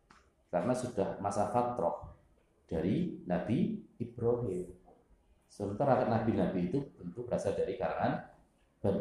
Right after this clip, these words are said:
Israel, orang-orang terdidik, cerdas-cerdas, pintar-pintar. Lah kok teko kalangan primitif, wong desa. Wong desa kok aku pinter.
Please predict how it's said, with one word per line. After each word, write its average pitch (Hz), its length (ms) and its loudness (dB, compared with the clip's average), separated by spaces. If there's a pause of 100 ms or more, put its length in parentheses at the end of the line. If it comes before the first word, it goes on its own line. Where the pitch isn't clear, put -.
Israel, 120 420 4
orang-orang 113 380 6
terdidik, - 800 -6
cerdas-cerdas, 95 560 -4
pintar-pintar. 110 580 -8
Lah 80 160 0
kok - 460 2
teko - 320 4
kalangan 123 580 4 (400)
primitif, 123 840 2
wong 120 240 6
desa. - 480 0 (1500)
Wong 117 240 2
desa - 320 2
kok 127 160 2
aku 127 240 -4
pinter. 87 480 -2